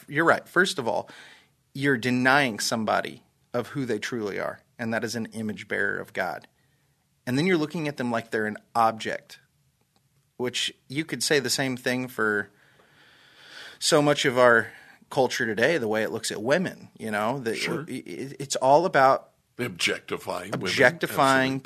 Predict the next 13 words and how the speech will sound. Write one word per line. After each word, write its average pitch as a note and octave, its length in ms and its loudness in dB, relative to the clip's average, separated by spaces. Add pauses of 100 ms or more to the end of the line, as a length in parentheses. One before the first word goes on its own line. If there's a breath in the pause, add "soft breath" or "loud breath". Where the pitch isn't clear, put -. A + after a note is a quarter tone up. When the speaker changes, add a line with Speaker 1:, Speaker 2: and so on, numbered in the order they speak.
(160)
Speaker 1:
people, - 340 -10
right? G#2+ 340 -2 (440)
A-, C#3 180 -2
and C#3 180 -4
we C3 120 -4
do G3+ 260 -4
that. A#2+ 420 0 (1120)
And D3 160 0
then D#3 200 -2
in D3+ 180 -4
the, D3+ 180 -6
these D3 240 -6
cases, F#3 480 -2